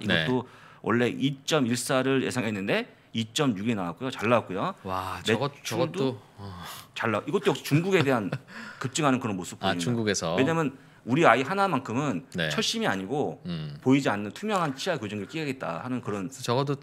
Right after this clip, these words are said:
Speaker 1: 저도 단순하게 생각하면 마스크 다 쓰고 다니는데 저걸 왜 했을까 싶은데 마스크 쓰고 다닐 때가 저거 하기에 아주 좋은 기회죠.
Speaker 2: 그렇죠. 좋은 기회죠.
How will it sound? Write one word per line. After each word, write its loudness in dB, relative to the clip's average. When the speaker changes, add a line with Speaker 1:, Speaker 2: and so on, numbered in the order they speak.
Speaker 1:
저도 -4
단순하게 0
생각하면 0
마스크 0
다 2
쓰고 -2
다니는데 0
저걸 2
왜 4
했을까 0
싶은데 0
마스크 4
쓰고 0
다닐 -2
때가 2
저거 0
하기에 2
아주 2
좋은 0
기회죠. -4
Speaker 2:
그렇죠. -4
좋은 0
기회죠. -8